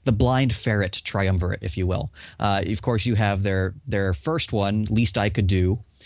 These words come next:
following this character, Rain Summers, who's just lives out his every fantasy. It, it's, it's interesting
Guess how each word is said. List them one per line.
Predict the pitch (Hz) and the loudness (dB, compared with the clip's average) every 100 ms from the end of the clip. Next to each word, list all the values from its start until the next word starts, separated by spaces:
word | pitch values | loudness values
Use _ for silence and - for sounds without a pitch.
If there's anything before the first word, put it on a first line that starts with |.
| - - | -20 -8
following | - 107 104 101 | -2 2 2 2
this | 98 98 | 2 0
character, | - 98 98 104 95 | 0 0 0 0 0
Rain | 92 98 101 101 | 2 2 2 2
Summers, | - 98 90 90 87 - | 2 2 2 2 0 0
who's | 104 95 | 2 2
just | - 147 - - - _ _ _ - - - - - 123 | 2 2 0 -2 -8 _ _ _ -20 -20 -20 -20 -6 2
lives | 123 165 147 | 2 4 2
out | 123 127 | 0 0
his | 107 107 - | 0 0 0
every | 104 101 | 0 2
fantasy. | 92 95 92 87 - 90 | 0 0 0 0 0 0
It, | - 131 - | 0 0 0
it's, | 143 - | -2 -2
it's | 139 170 | -2 2
interesting | 151 147 - 131 117 110 | 2 2 2 2 2 0